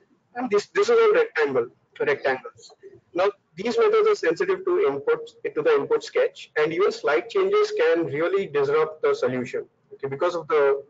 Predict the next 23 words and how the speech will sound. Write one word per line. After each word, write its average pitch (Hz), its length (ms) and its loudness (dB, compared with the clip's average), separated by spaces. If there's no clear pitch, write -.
the 143 80 0
way 143 140 -2
the 156 100 2
equations 139 560 0
work. 131 200 -4
Uh, 453 180 2
although, 302 360 2
although 240 360 0
this 403 120 0
is 466 160 0
very 453 120 2
simple, 440 560 0
the 330 100 0
method - 340 0
provides 202 400 2
a 208 100 2
deep 180 180 -10
insight, 165 460 0
which 160 140 -6
is 185 140 -2
that, 202 180 0
uh, - 80 2
space - 320 -4